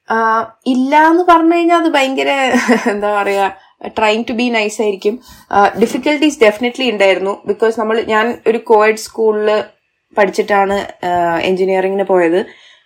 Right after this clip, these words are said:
ആ, പക്ഷെ ഞാൻ എൻ്റെ majority ഫോർട്ടീൻ ഇയേഴ്സ് സ്കൂളിംഗ് ലൈഫിൽ എനിക്ക് തോന്നുന്നു കുറേയൊക്കെ ഞാൻ, ആ, ഗേൾസ് സ്കൂളിലും പഠിച്ചിട്ടുണ്ട്. So, എന്റെ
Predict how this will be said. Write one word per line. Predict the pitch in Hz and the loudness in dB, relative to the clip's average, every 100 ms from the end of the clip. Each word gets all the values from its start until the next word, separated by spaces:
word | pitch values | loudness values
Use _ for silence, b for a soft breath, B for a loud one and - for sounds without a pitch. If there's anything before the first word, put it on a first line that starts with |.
| - | -6
ആ, | 190 185 190 | 0 2 4
പക്ഷെ | 202 220 269 | 2 0 -2
ഞാൻ | 262 262 262 - | 0 0 -2 -6
എൻ്റെ | 220 226 240 | -4 -2 0
majority | 233 202 208 214 220 220 226 226 214 - _ _ _ - | -2 0 2 2 0 -6 -6 -6 -8 -12 _ _ _ -4
ഫോർട്ടീൻ | 240 226 240 240 | 2 2 2 -2
ഇയേഴ്സ് | 233 226 | -2 -4
സ്കൂളിംഗ് | - 226 208 214 220 | -4 -2 -2 -2 0
ലൈഫിൽ | 208 214 220 | 0 -2 -6
എനിക്ക് | 214 208 208 | -6 -6 -4
തോന്നുന്നു | 208 208 | -4 -6
കുറേയൊക്കെ | 208 214 202 208 214 | -2 0 2 0 -2
ഞാൻ, | 214 208 208 - | -4 -4 -4 -8
ആ, | - 180 180 | -8 -6 -6
ഗേൾസ് | 175 202 208 | 2 4 4
സ്കൂളിലും | - 233 220 226 | 2 0 2 2
പഠിച്ചിട്ടുണ്ട്. | 220 185 208 180 160 147 - _ _ _ _ _ _ - | 2 0 0 -4 -4 -6 -10 _ _ _ _ _ _ 2
So, | 208 | 4
എന്റെ | - 202 | 4 2